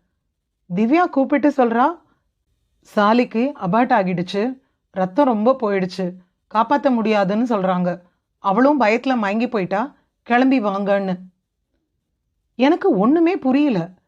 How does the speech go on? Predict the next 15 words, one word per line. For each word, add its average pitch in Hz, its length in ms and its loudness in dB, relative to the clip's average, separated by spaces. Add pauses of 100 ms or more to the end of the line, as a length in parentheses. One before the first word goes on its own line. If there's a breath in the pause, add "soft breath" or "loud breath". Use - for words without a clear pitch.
(360)
என்ன, 247 400 -2 (180)
அவ 285 320 -2
கர்ப்பமா? 208 500 0 (1000)
அதுவும், 320 600 0 (340)
அதுவும் 320 540 0 (220)
தொண்ணூத்தி 349 320 2
எட்டு 277 280 2
நாள். 208 400 -2 (840)
விவரம் 277 340 0
கேட்டா, 320 340 2 (400)
பாதி 269 400 2
வீட்ல, 294 540 0 (260)
இன்னொரு 294 360 2
பாதி 294 340 2
கிளினிக்ல. 269 680 -2